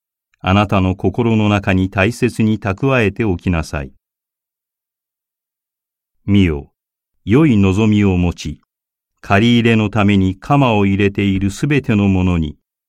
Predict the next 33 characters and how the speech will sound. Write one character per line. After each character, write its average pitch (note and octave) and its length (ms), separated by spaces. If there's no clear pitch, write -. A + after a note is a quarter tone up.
私 G2+ 500
は F#2+ 160
語 E2 320
る。 C#2+ 160
見 F#2+ 200
よ、 D2+ 240
私 G2 420
は F2+ 160
神 C3 340
の D#2+ 140
子 D#2 320
イ F#2 140
エ G#2+ 80
ス・ - 180
キ - 160
リ G2+ 120
ス - 120
ト G2+ 160
で F#2 120
あ D#2+ 200
る。 C#2 160
私 C#3+ 400
は B2+ 160
世 C#3+ 160
の C3 140
命 G#2+ 440
で F2 160
あ E2 100
り、 D#2 240
光 F#2+ 420
で E2+ 140
あ D#2 160
る。 C#2 160